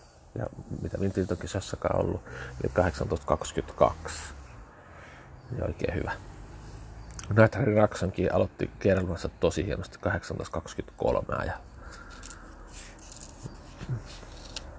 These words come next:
No sitten neljäs lähtö oli Greyhoundien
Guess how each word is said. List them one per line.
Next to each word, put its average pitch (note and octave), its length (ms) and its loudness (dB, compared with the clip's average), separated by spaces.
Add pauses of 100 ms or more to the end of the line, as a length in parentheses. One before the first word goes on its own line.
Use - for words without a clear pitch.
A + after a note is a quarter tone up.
(1700)
No A#2+ 80 6
sitten B2+ 560 6 (2250)
neljäs A#2 340 6
lähtö G#2+ 300 4
oli G2+ 120 8
Greyhoundien G2 680 4